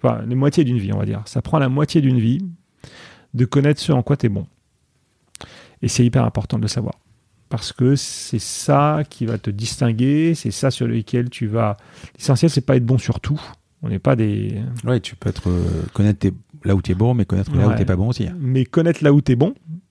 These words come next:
Speaker 1: et vraiment le savoir, c'est, je, je pense que je l'ai su vers, tu vois, trente-cinq, trente-huit ans. Trente-huit ans, je commençais à dire ça,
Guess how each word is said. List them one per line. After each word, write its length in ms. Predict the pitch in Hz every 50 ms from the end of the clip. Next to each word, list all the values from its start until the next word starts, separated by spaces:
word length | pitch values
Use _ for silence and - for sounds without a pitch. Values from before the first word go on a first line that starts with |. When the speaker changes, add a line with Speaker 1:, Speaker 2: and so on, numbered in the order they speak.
| _ _ _ _ _ _ _ _ _ _ _ _ -
Speaker 1:
et 100 | 127 113
vraiment 340 | 110 113 101 110 127 156 185
le 60 | 208
savoir, 560 | - - 143 131 127 123 139 190 - - _ _ _ _ _ _ _ _ _ _
c'est, 240 | _ - - 170 135
je, 220 | 113 95 101 104 107
je 100 | - -
pense 180 | - 131 120
que 40 | 101
je 60 | 107
l'ai 40 | 107
su 160 | - - -
vers, 240 | 113 113 110 - 98 - -
tu 80 | -
vois, 140 | - 120 -
trente-cinq, 440 | - - - 117 - - 139 131 127
trente-huit 420 | - - 120 104 - - 110 -
ans. 220 | 127 143 220 - _ _ _ _ _ _ _ _ _ _ _
Trente-huit 360 | - - 139 123 131 120 -
ans, 120 | 117 - -
je 60 | _
commençais 280 | - 131 120 107 - -
à 80 | 113
dire 180 | 117 117 120 -
ça, 340 | - - 143 151 196 -